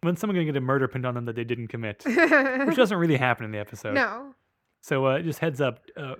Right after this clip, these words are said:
Speaker 1: check for puns
Speaker 2: Check for
Speaker 1: before
Speaker 2: puns.
Speaker 1: you start an episode.
Speaker 2: Yeah.
Speaker 1: For, and adjust your,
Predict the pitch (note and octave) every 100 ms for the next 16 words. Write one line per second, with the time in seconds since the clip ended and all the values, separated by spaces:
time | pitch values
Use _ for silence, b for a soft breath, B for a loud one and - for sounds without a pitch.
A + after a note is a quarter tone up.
0 | - _ _ _ - F3+ - B2 C3 G2
1 | - - _ - C4+ - D#4+ E4 A#2+ A#2+
2 | A#2 D3+ - A#2 A2+ - A#2+ G#2+ - _
3 | _ A#3 G#3 A3 - D3 C3 D#3 B2+ D#3+
4 | B2+ C3+ -